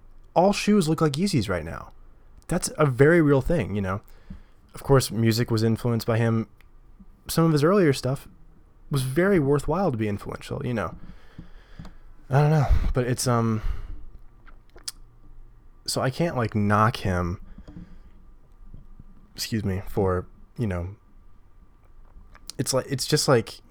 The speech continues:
you very, very begrudgingly have to think Trump at least kind of knew what he was doing, you know, but it's so easy to think that he didn't. And I'm almost positive he didn't, you know.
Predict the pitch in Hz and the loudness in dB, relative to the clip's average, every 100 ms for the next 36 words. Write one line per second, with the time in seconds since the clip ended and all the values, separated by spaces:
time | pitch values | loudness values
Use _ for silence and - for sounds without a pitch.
0 | - 127 101 113 107 107 101 92 90 110 | -6 -4 0 2 2 2 -2 -6 -2 2
1 | 101 101 92 95 101 98 95 95 - - | 4 4 0 -2 0 0 -2 0 0 0
2 | 101 - 98 92 92 - - - - - | -2 -6 -6 -4 -4 -8 -16 -20 -20 -18
3 | - - - - - - - - - - | -18 -18 -20 -20 -20 -20 -20 -20 -20 -16
4 | - 107 95 101 107 98 - - - 107 | -6 -4 -4 -6 -6 -6 -8 -8 -6 -4
5 | 104 107 107 110 117 117 120 117 120 113 | -2 -2 -2 -2 -2 -2 -4 -6 -4 -4
6 | 113 113 - - - - 107 101 101 - | -4 -8 -14 -20 -14 -6 -2 -2 -4 -10
7 | - - - - 120 113 - - 143 123 | -20 -20 -20 -8 -6 -4 -4 2 2 2
8 | 113 98 92 95 98 - 98 98 95 87 | -2 -2 -4 -4 -6 -6 -10 -8 -10 -10
9 | - - - - - - - 117 113 113 | -14 -18 -20 -20 -20 -14 -4 -2 0 0
10 | 127 110 - - - 110 104 101 87 90 | 0 0 -4 -14 -6 -2 -2 -4 -10 -8
11 | 98 98 95 - - 123 104 110 127 | -8 -6 -8 -10 -12 -8 -6 -6 -8